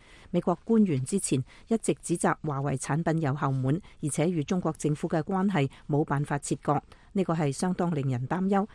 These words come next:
但係華為一直辯解，稱冇喺產品上安裝後門。美國嘅指控缺乏事實證據。十一月十九號，美國聯邦通訊委員會將投票決定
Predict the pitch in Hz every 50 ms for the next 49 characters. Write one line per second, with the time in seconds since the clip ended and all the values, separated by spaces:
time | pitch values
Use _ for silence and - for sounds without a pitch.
0 | - - - - 196 214 220 170 165 160 139 139 139 135 135 165 175 - - 151
1 | - - 143 135 135 135 139 127 147 170 - - - - - - - - - 214
2 | 196 175 156 165 175 160 165 - - 139 156 147 151 156 170 - 143 143 147 -
3 | - 175 175 175 165 185 170 170 175 - 139 139 135 131 135 160 - - - -
4 | - - 170 170 - 175 160 - 156 - - 147 165 202 180 156 147 - - 156
5 | - - 156 143 - - - 131 - 139 135 - - 143 147 147 - 147 147 -
6 | - - - - - - - - 135 - 165 160 - 147 143 - - 135 - 139
7 | 139 147 165 165 139 139 - - - - - 190 196 - 196 - - 151 147 147
8 | 156 214 214 220 226 - 226 214 - - 165 160 156 147 147 165 185 165 143 135
9 | 127 131 143 170 202 - - - - - - - 233 233 240 226 233 240 - 160
10 | 139 131 - 190 165 156 - - - - - 156 156 156